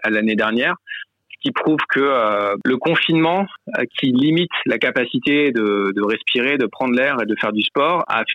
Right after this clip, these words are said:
je pense, suscité un engouement vis-à-vis de la pratique sportive. On a beaucoup, il y a beaucoup d'études qui sont en train de sortir qui montrent que, euh, pratiquement quarante pour cent de la population déclare aujourd'hui vouloir faire plus de sport qu'ils ne le faisaient avant la crise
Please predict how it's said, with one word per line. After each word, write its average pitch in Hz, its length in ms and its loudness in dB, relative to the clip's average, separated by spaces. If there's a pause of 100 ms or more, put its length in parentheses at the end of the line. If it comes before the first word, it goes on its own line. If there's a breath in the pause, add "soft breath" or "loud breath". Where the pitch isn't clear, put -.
je 117 140 0
pense, 160 240 -2
suscité 147 640 0 (300)
un 123 200 2
engouement 165 420 2
vis-à-vis 127 280 0
de 113 40 2
la 110 80 2
pratique 117 300 -4
sportive. 160 480 0
On 123 80 0
a 104 80 0
beaucoup, 127 280 0
il 120 60 2
y - 20 2
a 110 40 2
beaucoup 127 220 0
d'études 139 300 0
qui - 100 -4
sont 131 100 -2
en 117 60 0
train 120 160 -2
de 110 60 -6
sortir 131 360 -2 (100)
qui - 80 -2
montrent 139 260 2
que, 131 120 0
euh, 110 500 2
pratiquement - 600 -4
quarante 151 420 0
pour - 180 -2
cent 147 160 0
de 139 80 4
la 113 80 2
population 113 640 0
déclare 131 480 0
aujourd'hui 117 520 0 (440 loud breath)
vouloir 123 320 2
faire 143 160 -2 (220)
plus 208 320 0
de 131 100 0
sport - 440 -2 (100)
qu'ils 117 200 0
ne 113 100 2
le 110 40 -2 (140)
faisaient 123 340 2 (100)
avant 123 280 0
la 123 120 0
crise 175 300 -2